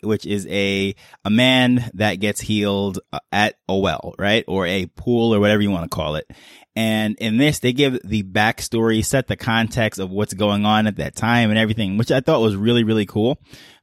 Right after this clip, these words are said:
But like I said, based on a true story, or in this case, based on,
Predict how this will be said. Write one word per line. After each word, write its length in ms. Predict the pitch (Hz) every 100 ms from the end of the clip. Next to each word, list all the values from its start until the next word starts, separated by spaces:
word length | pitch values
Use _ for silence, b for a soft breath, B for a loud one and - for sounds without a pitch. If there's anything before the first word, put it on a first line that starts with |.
| -
But 220 | 113 107 -
like 200 | 113 123
I 60 |
said, 280 | 113 117 92 - - 95
based 300 | 120 123 120
on 120 | 117
a 40 |
true 180 | - 117
story, 360 | - 117 120 101
or 180 | 104
in 80 | 101
this 160 | 104 101
case, 240 | 110 101
based 320 | 107 107 113
on, 340 | 113 113 113